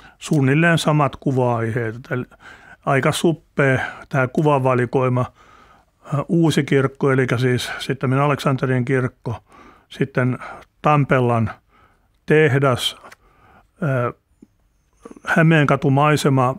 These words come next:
Aleksanterin kirkon tornista, ö, Pyynikin näkötorni ja, ja sitten joku Kosken rannan maisema. Ne oli niitä,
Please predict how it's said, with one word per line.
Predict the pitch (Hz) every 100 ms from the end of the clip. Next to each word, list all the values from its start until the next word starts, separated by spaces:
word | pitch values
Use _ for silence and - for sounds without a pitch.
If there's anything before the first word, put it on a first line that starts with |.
| -
Aleksanterin | 147 143 143 131 127 120
kirkon | 151 139 123 107 -
tornista, | 151 156 151 143 135 127 - 123 120 _ - _ _ _ _ 339 240
ö, | 135 - _ _ _ _
Pyynikin | 165 165 156 139 135 123
näkötorni | 139 156 165 139 - 143 127 127 127 123 - _ _ _ _ _ _ - _ - - 311 233 139 123
ja, | 123 120 -
ja | 139 120
sitten | 127 - 131
joku | 135 135
Kosken | 160 147 - 123 110 - _ _ _ _ -
rannan | 127 139 139 131 120 113 - - -
maisema. | 143 151 139 123 131 120
Ne | 127
oli | 139 135
niitä, | 151 151 139